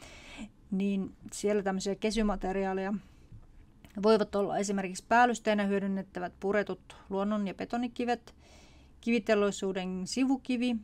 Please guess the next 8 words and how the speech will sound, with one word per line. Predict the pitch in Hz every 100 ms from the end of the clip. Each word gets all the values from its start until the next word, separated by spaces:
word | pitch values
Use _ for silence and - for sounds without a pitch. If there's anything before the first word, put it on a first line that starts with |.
| - - - -
ja | 208 202
kierrätysrengasrouhe. | - 214 208 196 185 - - 196 190 190 185 170 - 190 170 180 233 226 - - - - - - - - - -
Muun | 190 202
muassa | 190 226 -
putoamisalustoissa | 196 185 175 175 175 175 175 190 185 -
käytetään | - 170 - - -
tätä | - -
kierrä-, | - 170 185